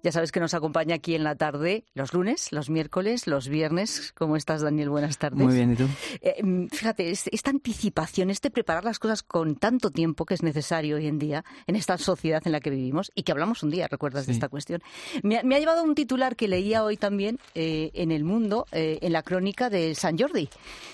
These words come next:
Speaker 1: eh, que, por cierto, hoy no has, este año no has estado en San
Speaker 2: Este
Speaker 1: Jordi,
Speaker 2: año no he estado,
Speaker 1: Daniel
Speaker 2: como
Speaker 1: Gascón.
Speaker 2: estaba fuera ni, ni en el, eh,
Speaker 1: ¿Eh?
Speaker 2: porque en Zaragoza se celebra también el Día del Libro el veintitrés de, de abril.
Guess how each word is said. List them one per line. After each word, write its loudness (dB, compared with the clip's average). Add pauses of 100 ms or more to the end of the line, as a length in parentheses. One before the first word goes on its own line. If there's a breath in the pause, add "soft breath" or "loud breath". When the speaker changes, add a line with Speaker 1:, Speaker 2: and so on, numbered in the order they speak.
(200 loud breath)
Speaker 1:
eh, 2
que, -2
por -2
cierto, 2
hoy 2
no 4
has, 0
este 2
año 2
no 2
has -2
estado 2
en -2
San 2
Speaker 2:
Este 4
Speaker 1:
Jordi, 8
Speaker 2:
año 4
no 4
he 4
estado, 4
Speaker 1:
Daniel 2
Speaker 2:
como 4
Speaker 1:
Gascón. 2
Speaker 2:
estaba 4
fuera 2
ni, 4
ni 2
en 4
el, 2
eh, 0
Speaker 1:
¿Eh? -2
Speaker 2:
porque 4
en 4
Zaragoza 2
se -2
celebra 2
también 4
el 4
Día 2
del 4
Libro 4
el 4
veintitrés 0
de, 2
de -2
abril. 0